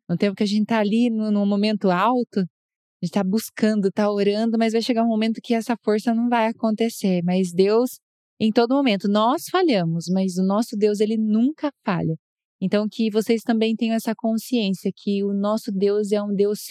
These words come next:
fiel, que seja no momento alto ou no momento baixo, ele estará com você, fazendo você passar por esse processo, atravessar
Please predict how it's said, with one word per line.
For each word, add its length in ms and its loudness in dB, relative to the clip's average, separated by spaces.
fiel, 440 2
que 100 -4
seja 320 0
no 100 2
momento 600 0
alto 480 2
ou 60 2
no 80 0
momento 440 2
baixo, 500 -2
ele 580 2
estará 420 0
com 200 -2
você, 520 0
fazendo 400 -2
você 360 0
passar 560 0
por 140 0
esse 240 -4
processo, 720 0
atravessar 720 0